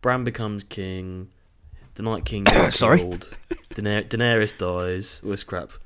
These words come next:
Speaker 1: If, if someone would have said that, that's fine. You would have said, "Yeah, okay, I can, that's fine."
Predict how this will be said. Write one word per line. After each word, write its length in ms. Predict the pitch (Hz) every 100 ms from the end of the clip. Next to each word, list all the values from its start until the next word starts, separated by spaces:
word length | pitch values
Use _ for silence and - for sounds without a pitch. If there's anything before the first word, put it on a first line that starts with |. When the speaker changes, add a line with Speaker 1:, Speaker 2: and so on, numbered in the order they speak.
| - _
Speaker 1:
If, 200 | - 131 -
if 140 | 131
someone 300 | - 165 156
would 80 | 143
have 80 | 123
said 240 | 123 104
that, 260 | - 85 - _ _ _ _ _ _ _ _ _
that's 160 | 117 -
fine. 420 | 120 98 76 90 _ _ _
You 160 | - 113
would 100 | 104
have 100 | 98
said, 400 | - 90 92 - _ - - - -
"Yeah, 280 | 127 85 - _ _ _ -
okay, 300 | 101 90 69
I 100 | 87
can, 340 | - 92 90 - _ _ _ _ _ _ _ _ -
that's 160 | 110
fine." 360 | - 104 85